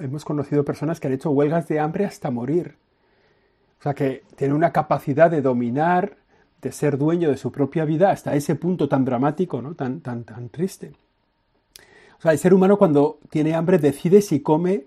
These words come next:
o no come. Si dice, "No, no voy a comer, voy a tardar un poco más. O comeré más tarde. O hoy voy a hacer ayuno". Pues por un motivo espiritual, religioso, o por un motivo de salud,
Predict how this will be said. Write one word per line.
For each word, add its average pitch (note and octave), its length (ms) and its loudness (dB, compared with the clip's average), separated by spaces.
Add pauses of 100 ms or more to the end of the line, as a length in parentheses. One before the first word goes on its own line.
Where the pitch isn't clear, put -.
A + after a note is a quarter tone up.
o C#3 100 -2
no C3 180 -2
come. A#2+ 360 -8 (1400)
Si - 140 -2
dice, C3 260 0
"No, C3+ 160 2
no C3+ 100 0
voy C#3 120 4
a D3+ 100 2
comer, D#3+ 220 0
voy C#3+ 120 0
a C#3 60 2
tardar D3 280 0
un D3 120 0
poco D3+ 300 0
más. - 360 -8 (400)
O C3+ 100 -10
comeré C#3+ 280 0
más E3+ 240 -2
tarde. B2+ 380 -6 (160)
O D3+ 160 2
hoy G#3+ 100 4
voy F3+ 140 4
a D#3 60 2
hacer G3+ 200 0
ayuno". C3 500 0 (540)
Pues - 160 -16
por C3 140 -10
un C3+ 60 -2
motivo C#3 260 -2
espiritual, D3 560 -2
religioso, C#3+ 480 0
o D3+ 40 0
por B2+ 120 -6
un C3 80 0
motivo C3 420 2
de B2 140 0
salud, D#3+ 440 4